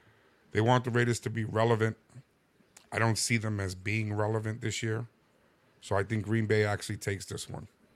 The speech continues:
I think Green Bay walks away with this one and ends up three and two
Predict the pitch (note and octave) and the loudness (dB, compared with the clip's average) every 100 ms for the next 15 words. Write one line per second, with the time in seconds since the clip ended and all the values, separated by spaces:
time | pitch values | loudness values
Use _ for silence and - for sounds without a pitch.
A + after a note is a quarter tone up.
0 | _ _ _ - - G2+ G2+ G#2 G#2 G#2 | _ _ _ -12 -6 -4 -2 0 2 2
1 | G2+ A2 G#2+ G#2+ A2 G#2+ A2 A2 G#2+ - | 4 2 2 0 0 0 0 -2 -2 -2
2 | A2 G#2+ A2 G#2+ G2+ A2 A2+ G2+ - A#2+ | -2 0 0 -2 -4 -2 -2 -2 0 0
3 | G#2+ | 0